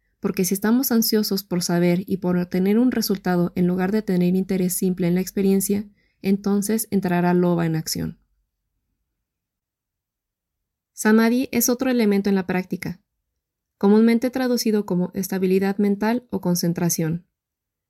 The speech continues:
Y lo que hace que surja estabilidad mental es tener constantemente una visión correcta. Te darás cuenta que cuando la mente tiene una visión incorrecta sobre la experiencia, luego, luego pierde su equilibrio,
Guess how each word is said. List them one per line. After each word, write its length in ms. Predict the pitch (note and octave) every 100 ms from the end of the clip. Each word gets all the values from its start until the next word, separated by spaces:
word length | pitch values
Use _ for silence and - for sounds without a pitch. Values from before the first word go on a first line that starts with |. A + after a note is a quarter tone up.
| _ _ _ _
Y 100 | G#3
lo 140 | G3
que 80 | G3+
hace 220 | G3 A3+
que 100 | A#3+
surja 300 | A#3+ A#3+ G#3+
estabilidad 540 | G#3+ A3+ A3 A3 G#3+
mental 440 | G#3+ G#3+ G#3 G3 G3+
es 140 | G3+
tener 260 | - G#3+ G#3
constantemente 800 | G#3+ G#3+ A#3 A#3 B3+ A#3 G#3 G3+
una 140 | F#3
visión 280 | F#3 F3 F3
correcta. 560 | F3 F3 E3+ - F3 - _ _ _ _ _ _ _ _ _ _ _ _
Te 100 | G3
darás 300 | G3+ G#3+ A#3
cuenta 300 | - A#3 B3+
que 100 | B3
cuando 240 | G#3 F#3+ F#3
la 100 | F3+
mente 300 | F#3+ G3+ A#3
tiene 220 | G#3+ G#3
una 160 | G#3+
visión 280 | G3 F3+ G3
incorrecta 520 | G3 G3 F#3+ F#3+ F3
sobre 260 | F3+ F3+ F3
la 80 | F3+
experiencia, 720 | F3 F#3+ F#3 F3+ - F3+ G3 _ _ _
luego, 240 | A3 A#3+ A#3+
luego 320 | A3+ A3 G#3+
pierde 260 | G3 F#3+
su 120 | F#3+ F3+
equilibrio, 560 | F3+ F3 F3 E3+ F3